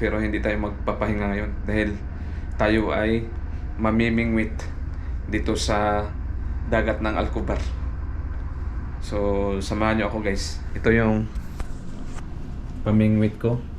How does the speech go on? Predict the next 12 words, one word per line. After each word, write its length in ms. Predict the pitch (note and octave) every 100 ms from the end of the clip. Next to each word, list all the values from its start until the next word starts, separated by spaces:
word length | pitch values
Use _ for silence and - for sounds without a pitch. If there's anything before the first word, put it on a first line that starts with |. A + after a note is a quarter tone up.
| - - - - - - - - -
May 320 | A2 A2+ A2+
pain 240 | - A#2
akong 400 | A2+ A2+ A2+ A2+
harina 480 | A2+ A2+ A2+ A2 A2+ - - -
kasi 240 | A#2+ A#2+ A#2+
hindi 160 | A2+
ako 240 | A2 A2+ A2+
nakabili 320 | A2+ A2 A2 A2
ng, 180 | G#2+ G#2
ah, 360 | G#2 G2+ G2+ G2+ - - - - - - - - - - -
ah, 300 | G2+ G2+ G2+ G2+
hipon. 400 | A2 - A2